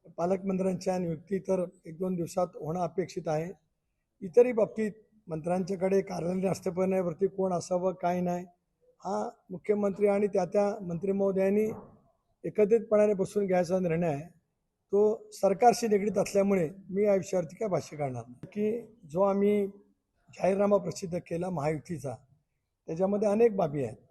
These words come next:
शेतकऱ्यांची कर्जमाफीचा आहे, महिलांना आज आम्ही पंधराशे रुपये देतो, ते एकवीसशे रुपयापर्यंत देण्यासंदर्भातला आहे, इतरही अनेक बाबी आहेत. या सगळ्या विशिष्ट कालावधीमध्ये पूर्तता करण्याच्या दृष्टिकोनातून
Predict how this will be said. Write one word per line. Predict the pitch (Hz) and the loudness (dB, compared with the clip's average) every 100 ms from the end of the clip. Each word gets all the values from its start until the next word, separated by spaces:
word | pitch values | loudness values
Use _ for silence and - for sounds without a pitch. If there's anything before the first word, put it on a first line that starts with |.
| _ _ - | _ _ -20
शेतकऱ्यांची | - 131 175 175 170 | -20 -12 -6 -4 -4
कर्जमाफीचा | 180 170 170 175 - 175 165 | -4 -2 -2 -4 -6 -6 -2
आहे, | 165 156 156 165 _ _ _ _ _ - | -2 -2 -6 -10 _ _ _ _ _ -10
महिलांना | 147 156 170 175 170 170 | -6 -2 -2 0 0 0
आज | |
आम्ही | 170 180 170 | -2 -6 -6
पंधराशे | 180 180 170 185 | -6 -2 -2 -4
रुपये | 170 175 | -8 -8
देतो, | 170 160 185 175 | -8 -10 -8 -8
ते | - 160 | -8 -12
एकवीसशे | - 175 - | -10 -14 -12
रुपयापर्यंत | 170 175 165 170 165 | -8 -6 -4 -6 -6
देण्यासंदर्भातला | 165 170 175 - 170 170 165 160 165 | -6 -4 -6 -8 -10 -6 -6 -8 -8
आहे, | 156 156 _ _ _ _ _ - | -8 -10 _ _ _ _ _ -12
इतरही | 196 247 240 | 2 4 4
अनेक | 214 202 196 | 4 2 2
बाबी | 185 165 170 | 0 0 -2
आहेत. | 147 160 - _ _ _ _ _ - | -2 -6 -14 _ _ _ _ _ -4
या | 180 185 | 0 0
सगळ्या | - 170 202 202 202 - _ - | 0 2 4 4 0 -12 _ -14
विशिष्ट | 156 - - 226 | -10 -8 -2 -2
कालावधीमध्ये | 180 190 190 196 190 202 | 2 2 4 2 2 0
पूर्तता | 202 208 202 226 214 | 0 -2 0 2 2
करण्याच्या | 185 190 190 180 | 2 0 0 -2
दृष्टिकोनातून | - 185 165 175 | -6 -8 -4 -6